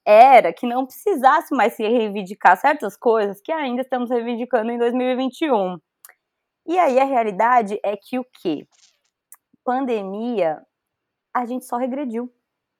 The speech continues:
É, aumentou casos de violência doméstica contra as mulheres no ano da pandemia. É, em recesso econômico, as mulheres são as mais prejudicadas. É,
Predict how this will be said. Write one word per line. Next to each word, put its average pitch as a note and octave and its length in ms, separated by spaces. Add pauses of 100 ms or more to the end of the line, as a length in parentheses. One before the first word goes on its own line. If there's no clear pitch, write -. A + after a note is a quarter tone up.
(440)
É, G3 240 (240)
aumentou A#3+ 680
casos G#3+ 360
de G#3 80
violência G#3+ 480
doméstica G#3+ 580
contra F#3+ 280
as F#3 60
mulheres F3 400
no F3 180
ano E3 160
da E3 80
pandemia. E3 580 (500)
É, E3+ 720
em A#3+ 160
recesso B3 720
econômico, G#3+ 1160 (140)
as E3+ 180
mulheres F#3 460 (220)
são B3+ 380
as G#3+ 220
mais F#3+ 720
prejudicadas. F3 1040 (580)
É, E3+ 560